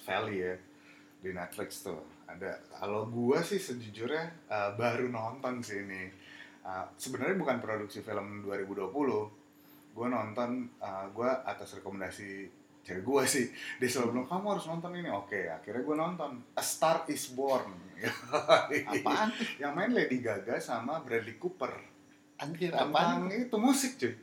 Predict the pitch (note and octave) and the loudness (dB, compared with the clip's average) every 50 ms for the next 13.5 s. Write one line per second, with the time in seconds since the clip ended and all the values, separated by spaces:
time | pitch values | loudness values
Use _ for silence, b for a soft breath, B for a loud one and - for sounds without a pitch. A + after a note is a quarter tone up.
0 | - - D3 - E3 E3 F3+ G#3 G#3+ - - D3+ - A#2+ B2+ C3+ C#3+ C#3+ D3 C#3+ | -14 -16 -14 -14 -12 -12 -10 -10 -6 -4 -2 -2 0 0 0 0 0 -2 -2 -4
1 | D3 D3+ D3+ D3 - - C#3 C#3+ D3+ D#3 E3 F3 F3+ - D#3 B2 - B2 C3 - | -4 -6 -8 -10 -14 -10 -4 -4 -2 -2 -2 -4 -2 -2 -4 -4 -2 -4 -4 -2
2 | E3+ F3 E3+ E3 - - - - - - - - - - - B2 B2 D3 C#3 B2 | 0 0 0 0 -2 -4 -10 -16 -20 -20 -20 -20 -14 -2 0 2 4 4 4 6
3 | A#2+ A#2+ C3+ D#3+ E3 D#3+ D3 C#3+ C3 B2+ B2 C3 B2 B2 A#2+ A2+ A2+ A2+ A#2 B2+ | 8 8 8 8 8 8 6 6 6 6 6 6 4 4 4 6 2 2 0 2
4 | C3 C3+ C3+ C3+ C3 C3 B2+ C3 B2+ A#2+ A2+ A2 G#2+ G#2 G2+ B B B B B | 2 2 2 2 2 2 0 -2 -2 0 -2 -2 -2 -6 -12 B B B B B
5 | B - B2+ C3 A#2+ - A2+ A#2 A2+ A2+ A#2+ A#2+ A#2+ A2+ A#2 A#2 A#2 A2 A2 A2 | B -2 0 0 0 0 0 -2 2 4 4 4 4 4 2 0 -2 -4 -4 -6
6 | - A#2 A#2 A#2 A2+ A2 - D#3+ D#3+ - D#3 C#3+ - - - A#2+ A#2+ A#2+ B2 C#3+ | -8 -8 -6 -6 -8 -6 -6 -6 -4 -2 -2 -2 0 -2 -2 0 0 -2 0 0
7 | D3+ D3+ D3+ C#3+ - - - - - B B B B B B B B B B B | 0 0 0 0 -2 -6 -12 -18 -20 B B B B B B B B B B B
8 | - _ - - _ _ - - - - - G#2+ G#2+ A2 A2+ G#2 A2+ A2+ - A#2 | -20 _ -20 -20 _ _ -20 -20 -18 -12 -10 -6 0 0 0 0 0 0 0 -2
9 | A2 G#2+ A#2 A#2 B2 C#3 D3+ C3 - B2+ A#2+ A2 A2 A2 E3+ F3 E3 B2+ C#3 C3 | 2 2 2 2 4 0 0 0 4 4 6 6 6 6 4 4 4 4 2 4
10 | C3 A#2+ A#2+ B2 B2 - - D#3 C3+ - - - B2+ B2+ B2 B2+ - E3+ - - | 4 2 2 2 0 2 4 4 4 4 0 0 0 0 2 4 2 2 2 0
11 | C3 D3+ F3 F#3 F3+ F3+ F#3 E3 - - - - - D3+ D3 B2 C#3+ C#3+ C#3 - | -2 -2 0 0 0 -2 -4 -4 -4 -8 -8 -2 -2 -2 -2 -2 -6 -8 -8 -8
12 | D3 D3 D#3+ E3+ F3 F#3 F3+ G3 G3+ G3+ F#3+ E3 D3+ D3+ D3+ E3 E3+ - - A3 | -4 -2 -2 -2 -2 -4 -4 -4 -2 -2 -4 -4 -4 -4 -2 -2 -2 -2 -4 -6
13 | G#3+ - - - C3 A#2+ G#2+ A2 G2+ | -6 -6 -6 -4 -4 -4 -4 -4 -6